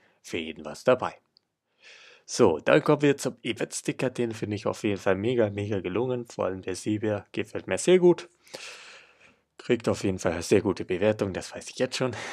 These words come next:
<laughs> beim Event-Fazit. Ja, jetzt kommen wir zu den drei Items.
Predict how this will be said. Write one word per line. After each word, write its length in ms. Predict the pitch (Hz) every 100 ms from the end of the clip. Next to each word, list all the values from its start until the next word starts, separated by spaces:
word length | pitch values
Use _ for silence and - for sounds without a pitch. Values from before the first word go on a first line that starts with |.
| 123
<laughs> 260 | - - -
beim 320 | - 95 92 95 - - - - -
Event-Fazit. 880 | 90 98 - 90 90 - 92 - - _ _ _ _ -
Ja, 180 | 87 - _ -
jetzt 260 | 156 185
kommen 140 | - 175
wir 100 | 156
zu 140 | 156
den 160 | 139 127
drei 260 | 107 107 110
Items. 600 | 127 - 127 117 -